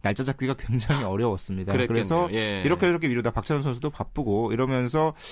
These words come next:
Speaker 1: 아, 지난 시즌에 날짜를 제대로 잡지 못했는데 시간이 점점 늦어지면 안 되잖아요. 어, 그러면서 선수협회 소속, 아,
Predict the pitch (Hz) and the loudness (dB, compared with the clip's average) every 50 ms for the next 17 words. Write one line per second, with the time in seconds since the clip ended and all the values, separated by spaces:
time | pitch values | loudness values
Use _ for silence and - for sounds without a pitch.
0 | - - - - 101 104 104 104 - 131 135 131 - 131 113 120 107 104 95 90 | -16 -12 -6 0 0 2 2 2 0 0 0 0 -2 -2 -2 -2 -2 -2 0 0
1 | - 101 104 - 131 135 123 - 117 120 127 - 104 - - 156 110 98 - - | 0 -2 0 0 -2 -2 -2 -2 -2 -2 -2 -4 -4 -4 -2 -2 -2 -2 0 -2
2 | 110 101 101 120 160 147 107 - - - - - - - - - - 185 220 240 | -2 0 0 0 -2 -2 -2 -4 -8 -16 -16 -18 -14 -8 -6 -4 0 0 2 2
3 | 240 - 156 147 185 226 170 139 131 139 127 170 214 160 110 107 107 101 107 101 | 2 0 0 0 2 2 2 2 2 2 0 0 0 0 0 -2 -2 -2 -2 -2
4 | 101 117 170 185 143 127 117 110 110 107 107 - 123 123 123 120 113 110 123 170 | 0 0 0 -2 -2 -2 0 0 0 0 0 0 0 0 0 0 -2 -2 -2 -2
5 | 160 - - 240 254 233 - 240 220 202 190 - - 170 117 113 117 139 151 - | -2 -2 -2 -2 -2 0 0 2 2 2 0 0 0 0 2 2 2 -2 -2 -2
6 | 147 147 160 151 - - - 98 98 98 98 | -4 -2 0 -2 -2 -2 -4 -2 0 0 -2